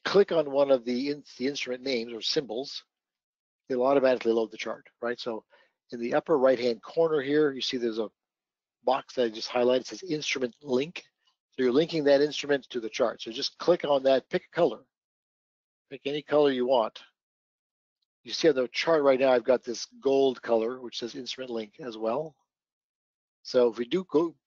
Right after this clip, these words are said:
that same orange gold color like that, so now when I go click on, uh, Nike or Microsoft, for instance,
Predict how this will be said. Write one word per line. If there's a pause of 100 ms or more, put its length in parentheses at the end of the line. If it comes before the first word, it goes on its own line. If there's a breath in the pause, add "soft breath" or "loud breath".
that
same
orange
gold
color (140)
like
that, (640)
so
now
when
I
go
click
on,
uh, (260)
Nike
or
Microsoft,
for
instance,